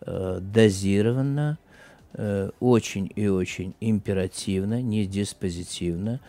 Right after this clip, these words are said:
То есть у нас есть четкая договоренность, которую мы просто обязаны соблюдать с обеих сторон,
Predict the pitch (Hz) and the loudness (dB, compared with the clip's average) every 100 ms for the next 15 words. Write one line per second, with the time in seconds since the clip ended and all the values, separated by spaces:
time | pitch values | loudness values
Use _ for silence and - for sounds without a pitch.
0 | - - - - 95 92 - 104 110 95 | -20 -20 -12 -2 0 0 0 2 2 0
1 | - 92 90 - - 90 - 87 82 87 | -4 -6 -6 -6 -4 -4 -4 -8 -6 -4
2 | 90 90 92 113 139 151 - - - - | -2 0 0 0 -2 -2 -6 -12 -20 -20
3 | - 95 95 117 127 101 92 101 113 - | -6 -4 0 2 4 2 0 -4 -6 -2
4 | 117 92 95 92 101 120 127 - 98 92 | -2 -2 -2 -2 0 -2 -2 -4 -6 -6
5 | 85 101 101 117 - 90 87 104 110 - | -8 -4 -2 -2 -4 -6 -4 -4 -4 -6
6 | - 85 85 87 | -6 -4 -4 -8